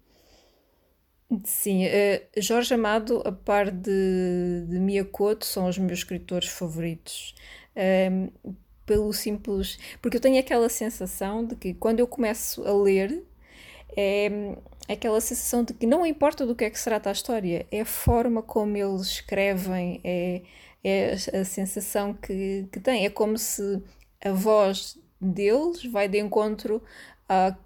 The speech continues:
que existe dentro da minha cabeça, não se-, não sei se é uma expressão ou uma, uma analogia que, que, com que as pessoas, eh, co-, se consigam identificar, mas eu acho que,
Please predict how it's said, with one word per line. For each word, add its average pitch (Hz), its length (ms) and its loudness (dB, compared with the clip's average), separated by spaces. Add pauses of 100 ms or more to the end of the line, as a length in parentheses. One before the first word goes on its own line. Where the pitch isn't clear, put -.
que 208 60 -6
existe 196 760 -2
dentro 196 220 0
da 202 80 2
minha 196 200 0
cabeça, 190 480 0
não 190 160 -2
se-, 185 380 -2
não 185 140 -2
sei 190 160 -2
se 196 100 -2
é 190 60 2
uma 185 160 -2
expressão 185 560 -2 (340)
ou 190 140 2
uma, 190 400 2 (560)
uma 196 140 0
analogia 196 640 0
que, 185 360 -6 (140)
que, 185 140 -2
com 185 180 -6
que - 100 -4
as 185 140 -2
pessoas, 190 680 0 (400)
eh, 175 320 -4
co-, 180 140 -2
se - 100 -4
consigam 202 400 2
identificar, 185 720 0
mas 190 220 -2
eu 185 120 2
acho 185 320 -2
que, 180 200 -10